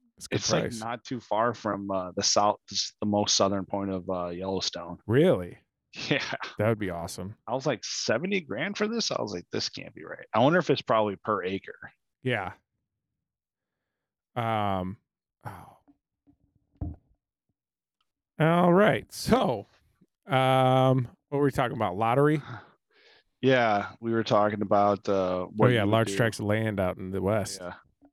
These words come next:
Speaker 2: Yep. Um, but yeah, I, I follow this, uh, pretty interesting, um, page on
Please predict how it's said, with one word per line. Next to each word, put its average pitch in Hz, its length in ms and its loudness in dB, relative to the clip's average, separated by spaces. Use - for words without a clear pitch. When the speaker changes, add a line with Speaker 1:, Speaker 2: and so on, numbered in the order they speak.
Speaker 2:
Yep. 98 220 4
Um, 104 480 4
but 117 80 4
yeah, 127 220 4
I, 107 180 4
I - 40 -2
follow 117 380 4
this, 110 260 4
uh, 92 380 4
pretty 104 220 2
interesting, 95 840 0
um, 92 720 2
page 104 360 4
on 95 440 2